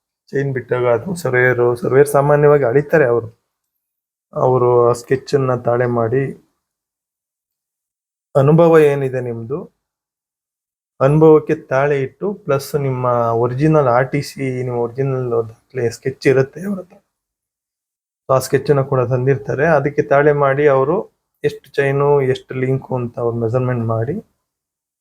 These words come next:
ನಿಮ್ಮ ಒಂದು ಗಡಿಗಳನ್ನ ಗುರುತಿಸಿ ಸ್ಕೆಚ್ ಮಾಡ್ತಾರೆ. In case ಆ ಸಂದರ್ಭದಲ್ಲಿ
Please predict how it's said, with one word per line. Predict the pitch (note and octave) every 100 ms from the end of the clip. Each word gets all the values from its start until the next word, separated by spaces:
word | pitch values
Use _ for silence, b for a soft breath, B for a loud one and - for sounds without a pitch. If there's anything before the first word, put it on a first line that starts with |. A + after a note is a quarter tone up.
| _ -
ನಿಮ್ಮ | C#3+ C#3
ಒಂದು | D#3+ D#3+ C#3+ C3+ B2+ B2 A#2+ A#2 A2+ - - _ _ _ _ E3+
ಗಡಿಗಳನ್ನ | C3+ C3+ C3 B2 A#2+ D#3+ - _ _ _
ಗುರುತಿಸಿ | B2+ C3 - C3 - G#3 A#3+ _ _ _ _ _ _ _ _ _
ಸ್ಕೆಚ್ | _ C#3+ C#3+ C#3
ಮಾಡ್ತಾರೆ. | B2+ - B2+
In | B2+ E3+
case | F3+ F3 F#3 F3 F3 - _ _ _ _ _ _ -
ಆ | D3 D#3+
ಸಂದರ್ಭದಲ್ಲಿ | E3 C#3+ D3+ E3 D#3+ D3 B2+ A2+ B2 G3+ -